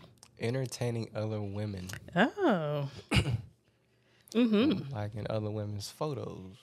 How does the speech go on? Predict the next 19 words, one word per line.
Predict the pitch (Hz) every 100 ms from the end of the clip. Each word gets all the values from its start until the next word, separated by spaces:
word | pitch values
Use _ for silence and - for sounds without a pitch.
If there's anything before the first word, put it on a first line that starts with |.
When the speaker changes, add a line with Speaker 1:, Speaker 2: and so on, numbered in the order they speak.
| _
Speaker 2:
Mm-hmm. | 208 196 160 147 247 - - -
Mm-hmm. | 165
Speaker 1:
Now, | 131 120 117 117 - - -
<clears throat> | - 139 127 - - _ _ _ _ _ _ _ _ _ _ _ _ _ _ _ _ _ _ _ _ _
now, | 123 117
I | 113
guess | 143 135
it | 120
would, | 110 -
for | 120
me, | 120 143 123
I |
guess | 110 110
it | 107
depends | 104 - 110 101
on | 104 101
the, | 98 104
uh, | - -
purpose. | - - - - -